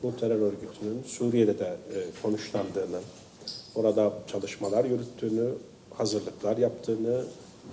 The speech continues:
ve o hazırlıklar neticesinde Türkiye içerisinde terör faaliyetleri gerçekleştirdiğini biliyoruz. Suriye'deki, e, faaliyetlerini gerçekleştirirken bazı isim değişiklikleri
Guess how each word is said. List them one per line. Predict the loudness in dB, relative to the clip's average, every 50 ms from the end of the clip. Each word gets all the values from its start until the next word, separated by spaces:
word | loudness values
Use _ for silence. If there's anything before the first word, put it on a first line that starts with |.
| -4
ve | -2 -2 -2
o | 0 0 0 2 4
hazırlıklar | 2 2 4 2 0 0 0 2 4 4 6 4
neticesinde | 4 2 2 0 0 0 0 0 -2 -2 -4 -4
Türkiye | -4 -4 -6 -6 -2 2 4 6 6 6 2 -2 -8 -12 -16 -16 -16 -12
içerisinde | -8 -6 -4 -4 -4 -6 -6 -4 -2 -2 -2 -2 -4 -8 -12 -12 -14 -18 -2 6
terör | 8 10 10 10
faaliyetleri | 10 10 8 8 8 8 8 4 4 2 -2 -4 -2
gerçekleştirdiğini | -2 -2 -2 -2 -6 -8 -6 -6 -8 -6 -6 -6 -8 -6 -6 -8 -8 -4 -4
biliyoruz. | 0 4 6 6 6 4 2 -4 -6 -8 -12 -16 -18 -20 -20 -20 -20 -18 -18 -20 -16 -12
Suriye'deki, | -8 -8 -2 2 4 8 10 12 12 12 10 8 6 4 2 0 0
e, | 0 -2 -6 -8 -8 -6 -6 -6 -6 -6 -8 -8 -10 -12 -16 -16 -18 -18 -18 -18 -18 -20 -20 -20 -18 -18 -18 -16 -4 2
faaliyetlerini | 4 4 6 8 6 6 6 4 0 -2 0 2 2
gerçekleştirirken | 2 2 2 0 -4 -6 -6 -6 -8 -6 -6 -6 -8 -8 -2 0 0 0 0 0 -6 -8 -10 -10 -6 -4
bazı | -2 -2 -2 -2 -2
isim | -2 -2 0 0 0 2 2
değişiklikleri | 2 0 0 -4 -8 -6 -2 -2 0 0 0 -2